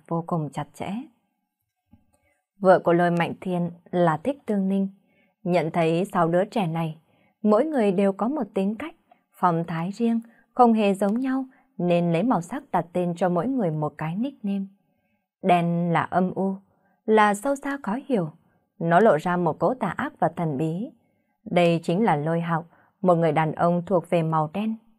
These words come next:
Tên gọi chính là Black. Trắng là hồn nhiên, chân thành và tha thiết. Trên thực tế nó lại lạnh lùng mà cao không thể chạm, chính là Tập Diệm Nãn, cũng là người đàn ông tràn đầy màu trắng, cho nên gọi là White. Đỏ là chói mắt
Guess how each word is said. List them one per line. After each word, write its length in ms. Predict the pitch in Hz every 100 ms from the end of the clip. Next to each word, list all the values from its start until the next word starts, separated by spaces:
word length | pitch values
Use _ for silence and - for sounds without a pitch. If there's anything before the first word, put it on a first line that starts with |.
| _ _ _ -
Tên 200 | 175 165
gọi 220 | 165 - _
chính 280 | 180 160 214
là 140 | 196 -
Black. 220 | 170 233 _ _ _ _ - _ - _ -
Trắng 400 | 175 160 180 233
là 80 |
hồn 300 | 175 175 156 156
nhiên, 240 | 175 180
chân 220 | 180 185 185
thành 280 | 185 170
và 220 | 180 185 175
tha 240 | 240 269
thiết. 180 | 269 311 - _ _ _ -
Trên 140 | 185
thực 180 | 170 165
tế 160 | 165 170
nó 120 | 233
lại 180 | 214 -
lạnh 280 | 175 170
lùng 220 | 170 165 156 _ -
mà 300 | 196 196 185
cao 260 | 180 254 262
không 200 | 269 262
thể 180 | 196 156
chạm, 180 | 170 170 - _ _ -
chính 260 | - 170 220
là 80 |
Tập 180 | 185 160 -
Diệm 300 | 170 139 151
Nãn, 260 | 143 214 - _ _ -
cũng 140 | 185
là 100 | 226
người 160 | 180 165
đàn 180 | 156 151
ông 260 | 170 175
tràn 200 | 170 175
đầy 140 | 165 165
màu 220 | 160 156
trắng, 360 | - 165 175 247 - - -
cho 140 | - 175
nên 280 | 170 170
gọi 200 | 160 170
là 200 | 151 151 147
White. 220 | - 190 196 - _ _ _ _ _ - -
Đỏ 240 | 226 214
là 160 | 208 190
chói 220 | 202 196
mắt 200 | 269